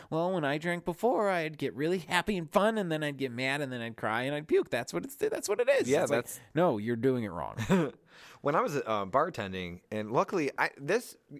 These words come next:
Speaker 2: I, this isn't universal bartending, um, uh, advice or, or tricks, really, because it is really exclusive to this region.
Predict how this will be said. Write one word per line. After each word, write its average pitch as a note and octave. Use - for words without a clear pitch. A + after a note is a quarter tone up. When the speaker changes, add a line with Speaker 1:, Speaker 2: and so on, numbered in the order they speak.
Speaker 2:
I, E3+
this F#3
isn't D#3+
universal A2
bartending, G2+
um, F2
uh, E2
advice F#2
or, F2+
or F2
tricks, -
really, F#2
because A#2+
it B2+
is B2+
really F3
exclusive B2+
to G2
this G2+
region. F#2+